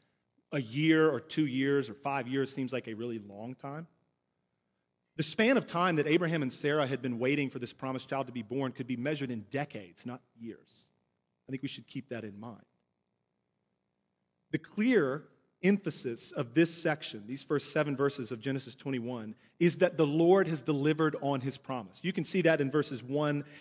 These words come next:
and two. Like, look at these things that are repeated. "The Lord visited Sarah as he had said. And the Lord did to Sarah as he had promised." Verse two, "And Sarah conceived and bore Abraham a son in his old age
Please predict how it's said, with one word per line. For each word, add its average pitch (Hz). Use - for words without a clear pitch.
and 139
two. 135
Like, 117
look 220
at 196
these 180
things 165
that 151
are 139
repeated. 127
"The 151
Lord 196
visited 170
Sarah 143
as 180
he 170
had 147
said. 117
And 170
the 170
Lord 170
did 202
to 202
Sarah 143
as 185
he 175
had 143
promised." 160
Verse 147
two, 156
"And 156
Sarah 202
conceived 175
and 139
bore 156
Abraham 165
a 170
son 151
in 151
his 151
old 147
age 110